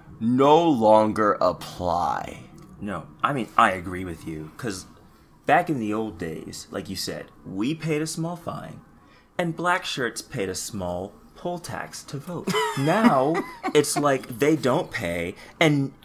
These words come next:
Speaker 2: I can't either. What kind of ridiculous non-equality is that?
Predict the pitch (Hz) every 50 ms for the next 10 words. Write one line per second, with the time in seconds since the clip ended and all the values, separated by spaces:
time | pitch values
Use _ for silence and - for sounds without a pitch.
0 | - - - 120 123 139 147 139 - - - 135 131 127 113 - - - 117 107
1 | 104 107 101 143 165 214 233 226 - - - - - - 104 101 107 151 233 226
2 | - - - 165 202 196 196 170 175 160 127 127 117 104 101 - 135 147 156 -
3 | - 160 143 139 131 127 - - - 110 101 98 104 107 113 113 113 107 - -
4 | 123 113 104 95 95 95 92 90 87 82 82 87 85 80 - -